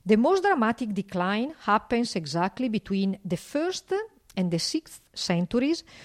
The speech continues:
where the Jewish population, um, mainly concentrated in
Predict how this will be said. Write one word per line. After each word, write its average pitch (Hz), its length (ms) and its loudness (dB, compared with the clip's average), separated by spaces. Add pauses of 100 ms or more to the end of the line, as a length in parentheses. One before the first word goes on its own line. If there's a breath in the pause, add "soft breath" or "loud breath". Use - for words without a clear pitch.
(140)
where 226 320 4
the 202 180 0
Jewish 285 300 2
population, 226 960 2 (200)
um, 175 800 2 (300)
mainly 233 380 2
concentrated 214 960 -2
in 185 340 -2